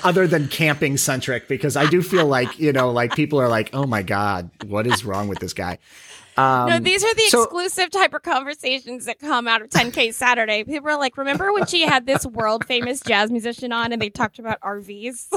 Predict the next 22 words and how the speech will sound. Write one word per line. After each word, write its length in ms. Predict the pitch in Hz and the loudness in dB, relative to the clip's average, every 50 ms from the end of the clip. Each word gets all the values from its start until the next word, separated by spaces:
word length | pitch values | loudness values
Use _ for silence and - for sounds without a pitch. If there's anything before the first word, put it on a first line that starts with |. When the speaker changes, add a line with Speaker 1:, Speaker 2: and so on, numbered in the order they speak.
| - _ _ - | -6 _ _ -4
Speaker 2:
<laughs> 260 | - 392 - 254 226 | -4 -4 -2 -2 -2
Like, 120 | 330 - - | -2 0 0
Speaker 1:
Yeah. 340 | 170 190 214 220 - 381 392 | 2 4 4 6 4 4 2
Speaker 2:
what 160 | 311 233 208 | -2 -8 -16
a 40 | 208 | -16
weird 500 | 233 285 302 330 330 330 330 320 330 - | -12 -10 -6 -4 -4 -4 -4 -4 -2 2
Speaker 1:
Yeah. 240 | - 175 143 101 87 - _ _ _ _ _ _ _ - | 2 2 2 0 -2 -8 _ _ _ _ _ _ _ -6
So 160 | 269 277 294 | -4 -2 0
why 140 | - 247 180 | 2 2 4
do 80 | 381 381 | 6 6
we 60 | - - | 6 4
Speaker 2:
podcast. 40 | |
Speaker 1:
still, 300 | - - - 214 214 208 202 196 | 4 2 2 2 2 2 0 -2
why 180 | 139 139 151 170 | 0 2 2 4
do 60 | 190 | 4
we 140 | 196 202 208 | 4 4 2
still 220 | - - 220 214 | 2 2 2 0
subscribe 440 | 202 - 190 - - - 196 208 196 156 | 0 0 -2 -2 -2 0 0 0 0 0
to 60 | 131 | -2
that? 240 | 107 95 98 - - - | -4 -4 -6 -6 -2 -2
Okay. 320 | 156 156 - 143 117 - - - | 0 2 2 0 0 0 0 2
Um, 340 | 156 156 156 156 151 151 | 2 2 4 2 0 -2